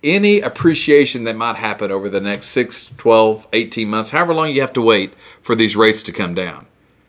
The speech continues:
Your house is going to continue to appreciate if you buy today,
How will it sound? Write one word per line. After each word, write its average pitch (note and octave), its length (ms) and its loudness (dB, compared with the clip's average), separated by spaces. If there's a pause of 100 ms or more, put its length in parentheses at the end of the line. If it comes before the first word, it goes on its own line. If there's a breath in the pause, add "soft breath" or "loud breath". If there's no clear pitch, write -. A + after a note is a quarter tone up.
(180)
Your D#3 160 2
house F#3+ 340 -2
is B2 160 -6
going C3+ 380 0
to D3 80 -10
continue C3 540 -8
to A2+ 240 -2
appreciate F#2+ 680 -2
if - 200 -10
you G2 80 -4
buy G#2 320 2
today, G2 560 0